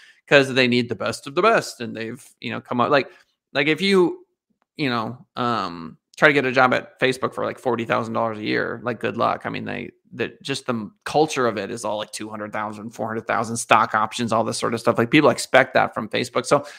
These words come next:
I wonder just how, how good they're doing or how well the, they're doing. They're doing quite well. Um, I mean, Facebook ads is ridiculous, absolutely ridiculous. But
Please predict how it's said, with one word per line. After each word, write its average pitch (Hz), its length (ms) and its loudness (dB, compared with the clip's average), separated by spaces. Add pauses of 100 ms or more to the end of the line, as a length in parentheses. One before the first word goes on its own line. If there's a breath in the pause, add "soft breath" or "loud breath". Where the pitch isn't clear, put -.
(240 loud breath)
I 233 80 10
wonder 143 320 6
just 123 200 -2
how, 120 300 2
how 120 180 0
good 113 200 -2
they're 113 140 -4
doing 113 500 -6
or 131 60 0
how 113 160 0
well 110 180 -2
the, 110 280 -8
they're 117 140 0
doing. 110 280 -6 (120)
They're - 220 -20
doing - 240 -20
quite - 320 -18
well. - 240 -20 (480 soft breath)
Um, 107 500 0
I - 60 -6
mean, 110 160 -4
Facebook - 340 -6
ads 80 220 -8
is - 160 -16
ridiculous, - 760 -16
absolutely - 340 -6
ridiculous. - 480 -16
But - 260 4